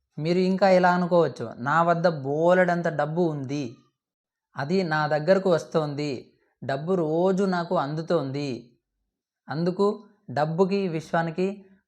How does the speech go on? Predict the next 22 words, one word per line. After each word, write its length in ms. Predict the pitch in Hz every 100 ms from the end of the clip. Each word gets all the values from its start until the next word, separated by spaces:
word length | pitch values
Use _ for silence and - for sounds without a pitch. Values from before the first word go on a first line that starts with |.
| -
కృతజ్ఞతలు, 920 | 156 185 185 185 160 143 151 120 - -
కృతజ్ఞతలు, 960 | 147 180 185 185 156 139 147 123 - -
కృతజ్ఞతలు" 920 | 147 170 180 180 151 147 151 131 - _
అని 180 | 147 180
ఇలా 140 | 175 180
తెలియజేస్తూ 720 | 175 160 175 180 180 185 185
ఉండాలి. 480 | 170 165 156 120 - _ _ _ _ _ _ _ _ _ _ - 165
ఇప్పుడు 520 | 156 196 208 214 -
మనం 300 | 147 170 175
అనుకున్న 560 | 151 180 185 202 208 202
డబ్బుని 640 | 165 160 165 190 196 202 -
ఆకర్షించాలి 840 | 147 175 190 180 175 165 160 170
అంటే 400 | 156 127 139 170
ఒక 260 | 135 143 143
అద్భుతమైన 840 | 147 143 143 147 196 185 175 185
సీక్రెట్ని 560 | 185 185 190 190 185 165
అయితే 180 | 151 190
చెప్తున్నాను. 680 | 175 165 - 143 113 104 107 _ _ _ _ _ _ _ _ _ _ _ _ -
మనం, 340 | 139 165 190 180
మనం 240 | 170 160
అనుకున్నంత 540 | 160 170 196 190 185
డబ్బుని 680 | 185 151 151 160 202 214 214